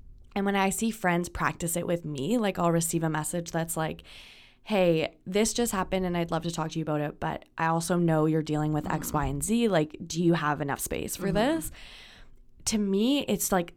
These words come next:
Speaker 1: there's so much respect in that statement where it's like, first of all, I'm like, might just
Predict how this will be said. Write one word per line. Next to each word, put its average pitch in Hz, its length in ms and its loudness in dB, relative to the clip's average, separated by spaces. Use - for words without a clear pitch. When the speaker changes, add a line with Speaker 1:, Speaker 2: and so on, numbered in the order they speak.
Speaker 1:
there's 185 240 -2
so 180 220 2
much 220 240 0
respect 165 580 -2
in 180 80 -4
that 165 220 -2
statement 190 480 -2
where 185 100 0
it's 175 220 -2
like, 165 340 -2
first 269 300 2
of 311 60 2
all, 320 80 4
I'm 240 180 6
like, 185 220 2
might 175 400 2
just 175 200 0